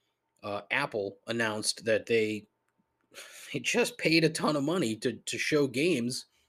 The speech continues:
uh, on Apple T V. And so what are the owners gonna say? And, "Oh, hey, uh, we're, we're poor, we're broke." It's like,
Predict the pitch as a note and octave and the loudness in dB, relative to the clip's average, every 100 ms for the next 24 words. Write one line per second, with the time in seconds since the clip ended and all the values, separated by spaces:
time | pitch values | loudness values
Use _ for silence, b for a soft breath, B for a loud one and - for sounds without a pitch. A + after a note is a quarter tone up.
0 | _ - A#2+ B2 - C#3 C#3+ D#3+ D#3+ D3+ | _ -8 -2 -2 -2 0 2 2 2 0
1 | F3+ F3+ G#3 A3+ G#2 b b b b b | 2 2 2 0 -2 b b b b b
2 | F3+ A3 G#3+ C4+ C#4 C4+ B3+ F#3 F3 E3 | 0 4 6 6 6 4 4 4 2 2
3 | G3 E3+ C#3 C3+ - _ _ - D3 A2 | 2 2 2 -2 -8 _ _ 2 4 6
4 | G3 C3 G#2+ G#2 G2+ - _ _ _ _ | 6 8 4 2 -2 -6 _ _ _ _
5 | A#2 - B2 D#3+ F#3 C3 F3+ F3 F3 E3 | -14 -12 0 4 4 4 0 4 6 8
6 | A2 C3+ B2+ C#3 C3 - - D#3 | 6 2 0 2 2 2 -2 -4